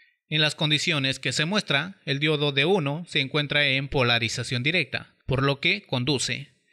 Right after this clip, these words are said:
mientras que el diodo de dos se encuentra en polarización inversa y no conduce. Si la señal se alterna, es decir, cambia su polaridad, entonces el diodo de uno no conduce y el diodo de dos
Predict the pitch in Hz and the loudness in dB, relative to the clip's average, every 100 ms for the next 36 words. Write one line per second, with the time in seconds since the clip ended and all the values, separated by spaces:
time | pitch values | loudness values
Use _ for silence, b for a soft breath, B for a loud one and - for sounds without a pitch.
0 | b - 143 135 131 127 - 131 170 151 | b 0 2 2 0 -2 -2 0 2 4
1 | 123 139 170 165 151 - - 160 147 160 | 2 2 2 2 0 -8 -4 -2 0 0
2 | 151 156 156 143 147 147 120 117 113 - | 0 0 0 0 0 0 2 2 0 -2
3 | 117 123 135 170 190 - 165 165 - _ | -2 -2 0 2 0 0 -2 -4 -10 _
4 | - 143 139 - 139 120 107 120 131 _ | -2 0 0 -2 -2 -2 -4 -8 -12 _
5 | _ _ _ _ _ - - 156 143 175 | _ _ _ _ _ -8 -2 0 0 0
6 | 175 170 156 131 135 208 190 151 156 165 | 0 -2 0 -2 0 0 0 0 -2 -2
7 | 143 143 - 117 - 135 123 117 127 127 | -2 -2 0 -2 -2 -2 -2 -2 -4 -4
8 | 131 120 117 151 180 143 - _ - 147 | -2 0 0 0 0 -2 -4 _ -10 -4
9 | 170 156 170 160 - 151 156 147 151 147 | -2 -2 -4 -6 -6 -2 0 2 0 0
10 | 170 151 151 180 _ 135 123 117 147 170 | 0 -2 -4 -10 _ -2 -2 0 0 2
11 | 190 165 160 208 170 180 - 147 135 151 | 2 2 -2 -2 -2 -2 -2 -2 0 0
12 | 147 156 160 143 151 | 0 0 -2 -2 -4